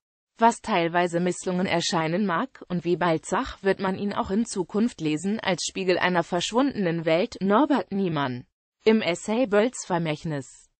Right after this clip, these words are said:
Geliebt, ja, im Ausland verehrt, gab er vielen Lesern und Zuhörern Orientierung und einen Begriff von Freiheit, der sich nicht auf die Marktwirtschaft beschränkte.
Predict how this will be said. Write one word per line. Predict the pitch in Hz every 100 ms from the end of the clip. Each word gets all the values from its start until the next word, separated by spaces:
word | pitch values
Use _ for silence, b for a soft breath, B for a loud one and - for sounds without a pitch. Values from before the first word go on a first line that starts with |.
| _ -
Geliebt, | 240 240 302 -
ja, | 170 170 190 277 -
im | 233
Ausland | - 269 254 185 175
verehrt, | - 165 196 262 - -
gab | 190 185
er | 180
vielen | - 185 165
Lesern | 156 160 170 214 240
und | 240
Zuhörern | - 233 190 160 156 170 -
Orientierung | 160 156 160 160 - 180 208 277 302
und | - 180 -
einen | 165 170
Begriff | 170 170 180 233
von | - 220 202
Freiheit, | 175 170 151 160 143 - - _ _ _ -
der | 185
sich | 170 -
nicht | 180 170 -
auf | 165 -
die | 170
Marktwirtschaft | 170 175 - 226 220 - 254 -
beschränkte. | 185 - 160 160 - 135 123